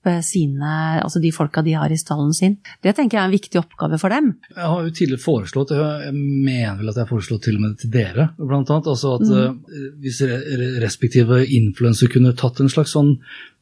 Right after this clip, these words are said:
Speaker 2: test, eller
Speaker 1: Mhm.
Speaker 2: få en sånn sertifiseringsstempel, for eksempel, da, som,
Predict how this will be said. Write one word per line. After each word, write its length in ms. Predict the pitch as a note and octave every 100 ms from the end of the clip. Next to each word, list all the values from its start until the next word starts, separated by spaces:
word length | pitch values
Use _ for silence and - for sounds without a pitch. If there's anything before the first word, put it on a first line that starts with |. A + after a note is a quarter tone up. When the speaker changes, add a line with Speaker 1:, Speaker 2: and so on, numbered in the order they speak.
| _
Speaker 2:
test, 500 | - C#3+ - - -
eller 420 | C#3+ C#3+ C#3 C3+ C3
Speaker 1:
Mhm. 440 | B3 A#3+ F#3 E3+ G3 -
Speaker 2:
få 140 | D#3 D3
en 60 |
sånn 140 | C#3 C#3
sertifiseringsstempel, 1500 | D3 - D#3+ - A#2+ A2+ A#2 C3 - - B2+ C3 B2 - D3+
for 80 | D3+
eksempel, 300 | D#3+ D3+ A3+
da, 40 |
som, 180 | D3+ D3+